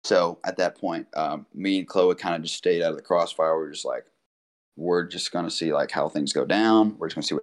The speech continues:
what happens." And as the day went on, you know, they just didn't back down. They kept coming at Husk and Fishy. They just kept, you know, bombarding them with it. And I was like, and Husk was like, "Hey, man, like, I really don't wanna sit on this. I don't wanna wait.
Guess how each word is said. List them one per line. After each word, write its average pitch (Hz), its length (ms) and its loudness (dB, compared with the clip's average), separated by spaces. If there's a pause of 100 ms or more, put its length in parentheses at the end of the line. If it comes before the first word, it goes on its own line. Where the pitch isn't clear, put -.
(140)
what - 160 -12
happens." 95 640 0
And 92 140 -2
as - 140 -6 (320)
the 90 120 -8
day 85 160 2
went 92 200 2
on, 104 260 4 (580)
you 82 120 -2
know, 73 240 2 (520)
they 95 180 4
just 92 220 -6
didn't 82 200 0
back 87 220 0
down. 90 240 2
They 80 80 -6
kept - 340 -6
coming 95 260 -4
at 87 260 -2 (280)
Husk - 320 -2
and 76 160 -12 (120)
Fishy. 104 440 -4
They 87 120 -6
just 85 180 -16
kept, - 260 -6
you 82 80 -12
know, 76 220 -8 (100)
bombarding 95 680 2
them 110 120 -6
with 107 140 -6
it. 110 120 0
And 95 140 -12
I 95 80 -8
was 95 120 -10
like, 90 200 -10 (340)
and 98 80 -6
Husk 101 200 -4
was 90 100 -6
like, 78 140 0
"Hey, 98 160 -2
man, 90 180 -2
like, 87 160 0
I 92 60 2
really 92 240 2
don't 87 140 -2
wanna 85 140 -2
sit 98 220 2
on 92 120 2
this. 87 180 -4
I - 80 -4
don't 87 120 -2
wanna 87 140 -4
wait. 90 400 4